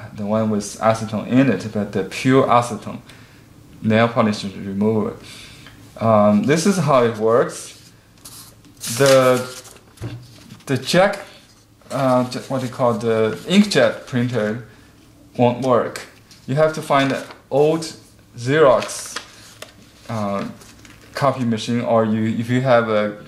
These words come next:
Xerox printer that use the kind of powder toner. Um,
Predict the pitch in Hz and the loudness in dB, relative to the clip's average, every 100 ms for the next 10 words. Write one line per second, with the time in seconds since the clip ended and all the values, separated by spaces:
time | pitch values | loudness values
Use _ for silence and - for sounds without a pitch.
0 | - _ 110 123 123 110 - - 156 165 | -20 _ -6 2 2 2 -6 -10 -6 -2
1 | 107 110 117 117 123 120 - 113 104 104 | 0 2 0 0 -2 -4 -2 2 2 -2
2 | - 123 110 - - 131 127 110 107 104 | -4 -2 -2 -4 2 2 4 2 0 -6
3 | - - - 151 135 113 - - - - | -16 -20 -4 0 2 2 -2 -10 -18 -20
4 | - - - - - 107 104 98 | -20 -20 -20 -18 -6 -2 -2 -2